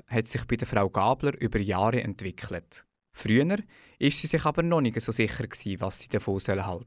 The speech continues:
soll. Über eine Freiwilligenarbeitstätigkeit hat Claudia Gabler dann aber die Frau Keusch kennengelernt. Seither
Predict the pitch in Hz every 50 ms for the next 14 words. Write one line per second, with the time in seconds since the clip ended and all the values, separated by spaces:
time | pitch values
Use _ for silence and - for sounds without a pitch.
0 | - - - 120 - - _ _ _ _ _ _ _ _ _ - 123 120 - 135
1 | 123 117 110 - - 117 139 165 196 185 196 - 175 147 143 143 151 - - 156
2 | - - - 139 143 143 - - - - - - 98 104 127 123 - - - _
3 | - - _ _ - 113 113 110 - - - - - 113 101 104 117 127 - 131
4 | 120 113 - 113 101 104 110 - - 127 - 120 113 117 120 - 110 - 117 -
5 | - 143 147 - - - 165 135 - - - 104 101 98 95 - - - 90 87
6 | - _ _ - - - _ _ _ _ _ _ _ - - - - 202 180 -
7 | - 131 135 147